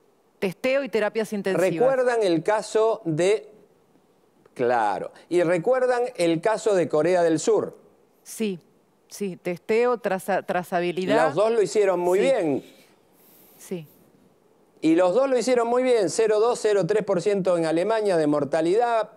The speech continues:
Speaker 2: parecido en Corea. Los dos lo hicieron muy bien. Te voy a decir un dato de interés. Ellos fabrican barbijos, como muchos países.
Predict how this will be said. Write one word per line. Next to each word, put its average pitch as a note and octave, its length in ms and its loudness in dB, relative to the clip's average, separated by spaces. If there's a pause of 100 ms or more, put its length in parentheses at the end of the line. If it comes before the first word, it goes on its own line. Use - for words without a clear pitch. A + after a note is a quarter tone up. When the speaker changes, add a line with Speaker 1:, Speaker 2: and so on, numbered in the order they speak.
Speaker 2:
parecido E3 720 0
en C#3 200 -2
Corea. E3+ 540 0 (220)
Los F3 180 0
dos B3 140 0
lo B3 60 -2
hicieron G#3+ 320 -2
muy F#3 160 0
bien. C#3 360 -2 (760)
Te F#3+ 100 0
voy A#3+ 80 4
a C4 60 2
decir A#3 320 0
un A3 120 0
dato A#3+ 300 0
de G3 80 2
interés. E3+ 640 -2 (1200)
Ellos A#3 320 0
fabrican G#3 600 0
barbijos, F3 760 -2 (300)
como D3 260 0
muchos F3+ 300 0
países. F3 680 -2